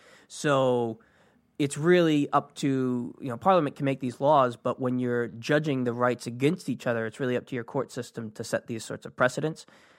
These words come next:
which is something that I'm uncomfortable with, uh, and, and why I would be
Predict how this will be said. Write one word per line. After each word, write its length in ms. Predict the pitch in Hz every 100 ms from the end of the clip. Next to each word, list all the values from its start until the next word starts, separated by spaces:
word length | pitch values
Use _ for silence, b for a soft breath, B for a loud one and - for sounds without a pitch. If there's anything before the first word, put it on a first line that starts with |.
| b b b b
which 160 | - 156
is 100 | 170
something 240 | 226 208
that 140 | 175 123
I'm 140 | 147
uncomfortable 560 | 131 127 240 262 139 123
with, 400 | 120 110 - _ b b -
uh, 220 | 127 117
and, 140 | - 139
and 160 | 143 131
why 180 | 147 147
I 280 | 143 139 131
would 540 | 147 185 175 160 151
be 600 | 151 143 135 127 123 117